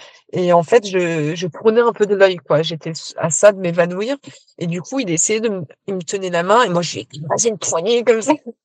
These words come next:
<laughs> Il m'a dit plus tard qu'il, qu'il, qu'il, que, qu'il devrait aller voir un kiné ou un ostéo parce qu'il pensait que j'avais cassé des trucs, quoi. Et, euh, qu'il avait très, très mal, mais qu'il osait rien dire. <laughs> Parce que forcément, j'avais plus mal.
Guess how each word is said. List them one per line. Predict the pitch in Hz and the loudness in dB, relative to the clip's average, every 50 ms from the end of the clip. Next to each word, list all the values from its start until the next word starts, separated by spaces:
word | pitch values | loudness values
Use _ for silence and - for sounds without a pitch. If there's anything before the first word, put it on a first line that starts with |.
| _ - | _ 0
<laughs> | 415 - - - 415 - _ - 427 466 466 381 285 | 0 0 2 0 -2 -2 _ -6 -8 -2 0 0 0
Il | 254 233 | 2 4
m'a | 220 226 | 6 6
dit | 233 226 294 294 | 6 4 0 -8
plus | - - 277 240 | -8 -10 -12 -4
tard | - 294 294 311 285 | 2 4 4 4 4
qu'il, | - 285 202 185 - 139 156 _ _ _ | 0 -8 -6 -6 -8 -10 -12 _ _ _
qu'il, | 214 202 175 - - | -20 -20 -20 -18 -18
qu'il, | 208 196 185 170 139 170 190 185 170 165 143 - - _ _ _ _ _ - - | -16 -16 -14 -14 -14 -12 -12 -12 -12 -12 -14 -16 -20 _ _ _ _ _ -8 -4
que, | 208 185 180 180 175 175 175 | -2 0 0 0 0 -2 -4
qu'il | 170 - - 190 185 | -8 -12 -8 -4 -2
devrait | 214 196 226 254 | 0 4 4 4
aller | 254 233 214 196 | 6 6 4 2
voir | 185 214 220 220 202 190 185 180 | 2 2 2 2 2 0 0 -2
un | 180 170 | -4 -6
kiné | - - 202 208 | -6 -4 -2 -2
ou | 214 202 | 0 0
un | 196 185 | 0 -2
ostéo | 185 185 - - 240 254 | -2 -4 -6 -6 -6 -6
parce | - 226 - - | -4 -6 -6 -6
qu'il | - 180 | -8 -6
pensait | - 202 208 - 240 233 | -2 -2 -2 -2 -2 -6
que | 214 | -4
j'avais | 190 214 180 165 175 175 - _ _ - | -2 -2 -2 -2 -4 -10 -12 _ _ 0
cassé | - 202 175 165 - 226 | 2 4 4 4 2 -2
des | 190 196 185 | -2 -4 -6
trucs, | - - 233 - - | -6 -8 -10 -10 -8
quoi. | - 185 175 - - - - - - - - - _ - | -8 -10 -10 -10 -14 -18 -18 -18 -20 -20 -20 -20 _ -6
Et, | 196 202 196 190 180 | -4 0 2 4 4
euh, | 170 170 170 170 170 175 | 4 4 4 2 0 -2
qu'il | 175 - - 175 | -6 -4 -4 -4
avait | 110 117 | -4 -4
très, | - - - - 208 | -6 -2 2 2 2
très | - - 208 185 | 2 2 0 4
mal, | 190 202 226 220 | 6 6 4 4
mais | 185 175 | 2 -4
qu'il | 156 - 180 | -4 -2 -2
osait | 175 175 170 185 | 0 2 4 4
rien | 185 214 208 214 220 | 4 4 2 0 0
dire. | 214 - 269 330 - - - - - - _ _ _ _ _ _ - | 0 0 0 0 0 -2 -6 -8 -18 -20 _ _ _ _ _ _ -12
<laughs> | - - - 381 - - | -12 -10 -10 -10 -10 -8
Parce | 233 226 - | -8 -8 -6
que | - 214 | -8 -8
forcément, | 180 226 214 - 240 247 254 240 214 | -6 -4 -2 -2 0 0 0 0 2
j'avais | 214 196 190 170 | 0 0 -2 -4
plus | - 214 202 - - | -12 -14 -14 -12 -10
mal. | 220 233 247 | -10 -10 -10